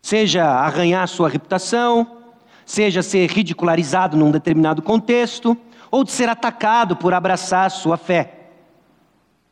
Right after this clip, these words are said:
Coragem é moldada nessas circunstâncias. Então, se você está convicto, convicta de que precisa crescer em coragem, isso não vai vir na suavidade das circunstâncias.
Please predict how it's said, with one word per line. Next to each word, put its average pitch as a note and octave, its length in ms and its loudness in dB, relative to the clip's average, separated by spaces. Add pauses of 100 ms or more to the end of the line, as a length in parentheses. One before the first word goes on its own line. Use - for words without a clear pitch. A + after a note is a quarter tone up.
(180)
Coragem G#3 420 0
é A3+ 40 0
moldada G#3+ 680 0
nessas D3 280 -2
circunstâncias. - 1000 -4 (420)
Então, A#3+ 220 -2
se - 120 -8
você G#3+ 300 -2
está B3 240 -2
convicto, G3+ 840 0
convicta G3+ 760 0
de D#3 140 -2
que F#3+ 200 2 (300)
precisa A3+ 640 -2
crescer G3+ 380 0
em F#3+ 100 4
coragem, E3 720 -2 (500)
isso F3+ 180 -2
não B3 220 2
vai A#3 260 0
vir F#3+ 480 2
na F3+ 200 0 (120)
suavidade A3 800 -2
das F#3 160 -2
circunstâncias. A#3 1160 -4